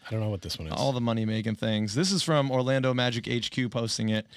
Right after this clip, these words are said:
Speaker 2: It's a supposed leak, but, I mean, it looks pretty legit. That's a freaking tag on these jerseys. Look like they're ready to go out for retail.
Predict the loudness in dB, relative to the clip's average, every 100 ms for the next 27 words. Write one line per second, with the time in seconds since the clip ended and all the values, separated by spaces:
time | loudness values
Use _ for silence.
0 | -20 -10 -4 0 0 0 0 2 2 2
1 | 2 2 2 2 2 4 2 2 0 2
2 | 2 2 2 4 2 2 -2 -2 -2 -2
3 | -2 2 6 6 4 2 0 0 2 2
4 | 0 -2 -2 -4 -2 -2 0 -2 0 2
5 | 2 0 -2 -2 -2 -2 -2 -2